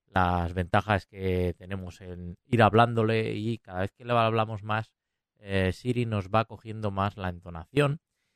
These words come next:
Y bueno, eh, con Daniel estuve, pues, hablando así, eh, sobre un pequeño, bueno, problema que parece ser que Siri no lo entiende, ¿vale? No sé si es por el dispositivo o por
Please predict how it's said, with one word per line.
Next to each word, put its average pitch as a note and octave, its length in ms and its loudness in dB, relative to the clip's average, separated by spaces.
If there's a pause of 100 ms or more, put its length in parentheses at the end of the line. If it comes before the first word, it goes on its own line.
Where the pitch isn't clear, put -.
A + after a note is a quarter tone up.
(260)
Y A3+ 80 -20
bueno, F3+ 400 -2
eh, G2+ 1080 2
con C#3 140 0
Daniel C3+ 380 -2
estuve, G#2+ 840 -4
pues, F#2+ 300 -20
hablando G2 400 -2
así, F#2+ 420 -8 (520)
eh, F#2+ 280 0
sobre A2 500 0
un B2 220 -12
pequeño, A2 840 -2
bueno, F#2 260 -4
problema G2 480 -10
que F#2 260 -20
parece G2 380 -20
ser G#2 280 -8
que G2+ 320 -20 (580)
Siri A#2+ 240 4
no A2 200 2
lo G2+ 100 2
entiende, G2+ 580 -4 (100)
¿vale? G2 280 -20
No F#2+ 180 -18
sé F2+ 160 -20
si F#2+ 160 -20
es F2+ 100 -20
por F#2+ 180 -20
el G2 120 -14
dispositivo B2 800 -6 (400)
o A2 180 2
por G#2+ 360 -2